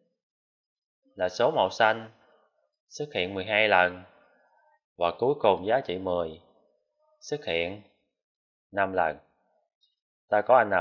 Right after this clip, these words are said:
lớn là số các giá trị của dấu hiệu là bằng bốn mươi,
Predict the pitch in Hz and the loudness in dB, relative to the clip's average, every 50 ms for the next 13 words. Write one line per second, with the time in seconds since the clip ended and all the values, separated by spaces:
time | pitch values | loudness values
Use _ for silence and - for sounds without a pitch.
0 | 82 87 95 98 110 135 175 180 139 107 87 85 85 - - - 120 143 - 147 | 2 4 4 4 4 4 2 0 2 4 4 4 4 2 2 2 2 2 2 -2
1 | 143 - - 135 139 - - 85 85 87 - 120 120 127 139 143 123 90 85 85 | -4 -4 -4 -4 -2 -2 -2 -2 -2 -2 -4 -4 -2 -4 -4 -2 -2 -2 -2 0
2 | 98 95 87 87 85 82 80 - _ _ _ _ _ _ _ _ _ _ _ _ | 2 4 4 4 4 2 -2 -8 _ _ _ _ _ _ _ _ _ _ _ _
3 | _ _ - 92 90 85 80 82 92 110 131 139 120 110 98 85 - - | _ _ -4 -2 -2 -2 0 0 0 0 2 2 2 2 2 0 -2 -8